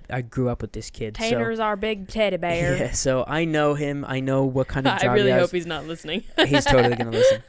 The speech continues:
Speaker 2: <laughs>
Speaker 1: When I tell him he li-, that I answered his question on the podcast, he's gonna listen.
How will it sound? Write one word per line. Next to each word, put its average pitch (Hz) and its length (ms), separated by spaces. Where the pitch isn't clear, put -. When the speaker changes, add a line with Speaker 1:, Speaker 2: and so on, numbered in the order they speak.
Speaker 2:
<laughs> 339 280
Speaker 1:
When 147 180
I 180 140
tell 160 320
him 160 80
he 151 140
li-, 143 260
that 131 260
I 135 120
answered 135 420
his 127 100
question 127 340
on 131 100
the 120 60
podcast, 123 580
he's 123 120
gonna 110 180
listen. - 300